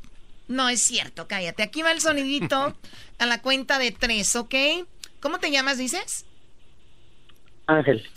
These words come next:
Speaker 1: Ángel, muy bien. A la cuenta de tres nada más te lo podemos poner una vez. Recuerda, solo tienes la opción a una respuesta y tienes cinco segundos para que me digas cuál es este sonidito que llega a ti gracias a The Home Depot.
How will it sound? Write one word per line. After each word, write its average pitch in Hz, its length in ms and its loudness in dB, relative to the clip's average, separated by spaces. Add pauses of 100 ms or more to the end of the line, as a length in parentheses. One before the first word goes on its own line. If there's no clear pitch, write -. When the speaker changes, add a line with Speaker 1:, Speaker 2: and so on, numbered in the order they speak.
(120)
Speaker 1:
Ángel, 240 420 4
muy 240 100 0
bien. 214 160 2
A 214 40 6
la 220 120 0
cuenta 330 260 0
de 294 100 2
tres 285 280 2
nada 262 120 2
más 262 120 0
te 262 80 2
lo 233 220 0
podemos 240 460 0
poner 233 280 0
una 220 160 2
vez. 294 380 4 (260)
Recuerda, 247 600 2 (160)
solo 233 280 0
tienes 240 200 0
la 220 100 2
opción 226 280 0
a 240 40 0
una 233 160 2
respuesta 277 600 0
y 240 60 -4
tienes 233 280 0
cinco 330 400 0
segundos 247 720 0 (380)
para 220 200 -2
que 233 120 -2
me 226 80 -2
digas 233 320 0
cuál 233 220 0
es 226 120 0
este 226 220 -2
sonidito 254 680 -2 (180)
que 220 120 -2
llega 233 180 0
a - 20 -10
ti 233 120 -6
gracias 226 480 -2
a 196 80 0
The 208 120 2
Home 233 280 -2
Depot. 269 420 0